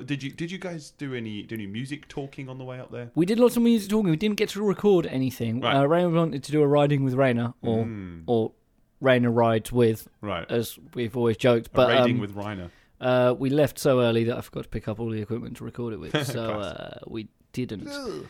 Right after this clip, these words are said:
Speaker 2: Um,
Speaker 1: Uh, what, so, yeah, okay, cool. So you picked up a new P A.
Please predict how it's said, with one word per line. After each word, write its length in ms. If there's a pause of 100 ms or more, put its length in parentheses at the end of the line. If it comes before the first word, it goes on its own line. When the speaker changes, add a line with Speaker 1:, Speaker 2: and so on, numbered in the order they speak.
(260)
Speaker 2:
Um, 320
Speaker 1:
Uh, 40
what, 440
so, 280
yeah, 300
okay, 200
cool. 180
So 120
you 240
picked 380
up 140
a 40
new 140
P 240
A. 280